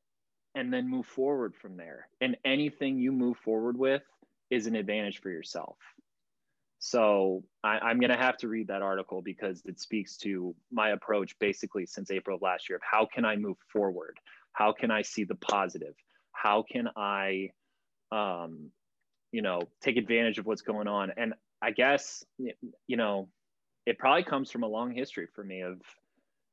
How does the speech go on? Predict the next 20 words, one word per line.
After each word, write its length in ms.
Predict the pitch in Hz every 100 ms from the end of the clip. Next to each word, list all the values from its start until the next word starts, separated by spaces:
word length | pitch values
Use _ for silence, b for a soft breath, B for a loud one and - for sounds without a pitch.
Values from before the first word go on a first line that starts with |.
| -
taking 340 | 120 117 127 262
advantage 440 | - 110 117 92
of 100 | 95
things 300 | - 90 -
like 160 | 87 92
that. 240 | 87 82
You 80 | 98
know, 260 | 95 92 - _ _ _ _ _ _ _ _ _ _ -
when 180 | 113 117
I 80 | 127
won 200 | 135 131
the 80 |
two 160 | 120 131
hundred 140 | 127 120
I 180 | 117 127
M 360 | 117 98 98 _ _ -
in 120 | 110
two 80 | 113
thousand 320 | 107 101 104
ten, 380 | 123 123 95